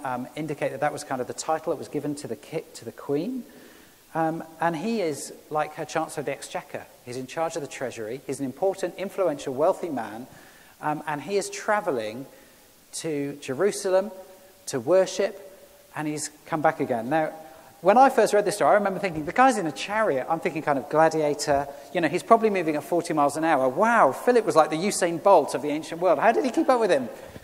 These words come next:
But I've discovered that chariots u-, usually in those days were pulled by oxen. So he's probably not moving quite so fast. So if, in case any of you like me are going, "How did he catch up with the chariot?" I mean, he's plodding along.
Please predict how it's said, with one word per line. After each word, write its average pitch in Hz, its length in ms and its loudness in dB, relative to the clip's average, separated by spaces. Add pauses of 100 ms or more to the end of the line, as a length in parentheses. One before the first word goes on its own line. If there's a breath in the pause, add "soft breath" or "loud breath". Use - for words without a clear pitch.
(240 loud breath)
But 196 60 4
I've 196 80 6
discovered 214 400 6
that 180 220 4
chariots 226 440 2
u-, 220 240 -6
usually 233 360 2
in 165 60 0
those 147 160 0
days 131 180 0
were 151 80 2
pulled 175 240 4
by 165 120 8
oxen. - 680 0 (1040 soft breath)
So 175 200 6
he's 196 140 4
probably 226 380 8
not 196 240 6
moving 160 180 2
quite 151 220 2
so 147 100 2
fast. 139 220 4
So 196 80 4
if, 180 100 2
in 226 220 2
case 233 240 4
any 196 140 0
of 160 60 -2
you 160 80 2
like 156 140 2
me 175 120 -2
are - 20 -2
going, 147 180 -4
"How 240 160 -2
did 294 140 -4
he 262 40 -4
catch - 300 -10
up 180 60 -6
with 165 60 -14
the 156 60 -6
chariot?" 147 400 -2
I - 60 -12
mean, 139 100 -6
he's 131 140 -12
plodding 151 400 -4
along. 143 280 2